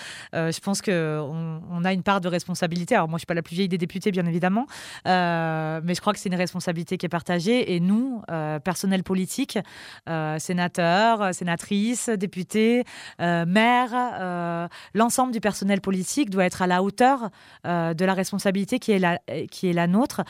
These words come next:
à la hauteur de la responsabilité que prennent ces collégiens, que prennent ces, euh,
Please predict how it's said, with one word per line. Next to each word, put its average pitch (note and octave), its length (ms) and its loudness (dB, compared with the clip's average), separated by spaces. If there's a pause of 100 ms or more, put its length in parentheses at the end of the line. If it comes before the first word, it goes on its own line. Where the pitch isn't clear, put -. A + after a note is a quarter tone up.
(200)
à F#3 120 2
la F#3 160 2
hauteur B3+ 400 4
de G#3+ 80 -2
la F#3+ 100 2
responsabilité G3 680 0
que - 80 -2
prennent A3+ 320 2
ces G3 100 -4
collégiens, F#3+ 580 0
que A3 120 -4
prennent G3+ 300 0
ces, F#3+ 320 2
euh, E3+ 100 2